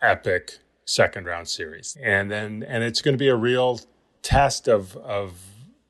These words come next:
you know, what I was referring to off the top, where you've got a Raptors team that's very good, very deep, very experienced,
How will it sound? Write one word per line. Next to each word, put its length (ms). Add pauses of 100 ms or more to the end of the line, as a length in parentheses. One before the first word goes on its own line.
(280)
you 80
know, 120
what 140
I 60
was 160
referring 340
to 140
off 140
the 60
top, 360
where 100
you've 140
got 100
a 60
Raptors 360
team 280
that's 200
very 220
good, 340
very 200
deep, 320
very 200
experienced, 760